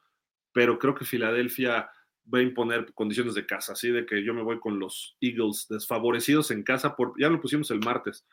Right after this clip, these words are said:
por primera vez en la era de la, del Super Bowl, o sea, del sesenta y seis para acá, un equipo con marca diez ganados, un perdido,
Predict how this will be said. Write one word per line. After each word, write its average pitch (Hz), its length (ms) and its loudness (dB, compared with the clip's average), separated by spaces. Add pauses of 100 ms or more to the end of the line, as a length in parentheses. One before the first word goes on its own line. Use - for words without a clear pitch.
(340)
por 123 240 4
primera 147 340 4
vez 175 300 2
en 123 160 2
la 117 140 4
era 143 180 6
de 123 120 2
la, 107 520 2 (480)
del 110 340 2
Super 120 280 2
Bowl, 214 320 4
o - 20 -2
sea, 120 140 0
del 120 100 2
sesenta 113 400 -2
y 113 60 -2
seis 170 200 2
para 113 180 0
acá, 175 280 -4 (540)
un 160 160 2
equipo 180 360 0
con 143 200 2
marca 151 340 2
diez 175 260 4
ganados, 185 440 2
un 180 100 -2
perdido, 139 500 0